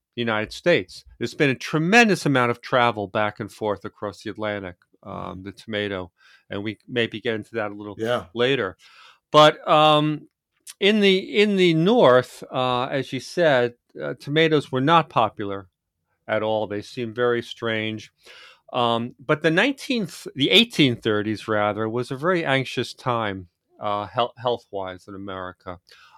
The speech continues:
Speaker 1: Uh, cholera had reached, uh, American shores.
Speaker 2: Sure.
Speaker 1: Um, and you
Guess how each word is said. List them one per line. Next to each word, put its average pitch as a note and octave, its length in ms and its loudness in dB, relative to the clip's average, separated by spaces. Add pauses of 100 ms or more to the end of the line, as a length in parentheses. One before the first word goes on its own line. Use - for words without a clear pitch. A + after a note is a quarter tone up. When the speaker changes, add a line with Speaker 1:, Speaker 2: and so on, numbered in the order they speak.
(120)
Speaker 1:
Uh, G#2 460 0 (440)
cholera C#3+ 640 4
had B2 240 -2
reached, B2 600 -8
uh, A2+ 300 -4
American A#2 540 -4
shores. A2 680 -6
Speaker 2:
Sure. F#2 360 -18 (400)
Speaker 1:
Um, A2 440 0
and A#2 220 -2
you A#2 340 -4